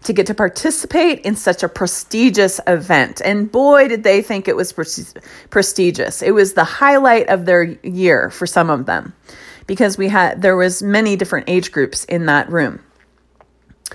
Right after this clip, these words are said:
So from the hall, it sounded like a mass murder was taking place. There was so much screaming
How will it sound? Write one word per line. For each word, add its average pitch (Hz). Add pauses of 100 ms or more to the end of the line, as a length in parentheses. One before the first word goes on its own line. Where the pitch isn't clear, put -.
(500)
So 262
from 269
the 247
hall, 240
it 220
sounded 226
like 190
a 180
mass 214
murder 233 (160)
was 190
taking 196
place. 151
There 202
was 196
so 349
much 349
screaming 208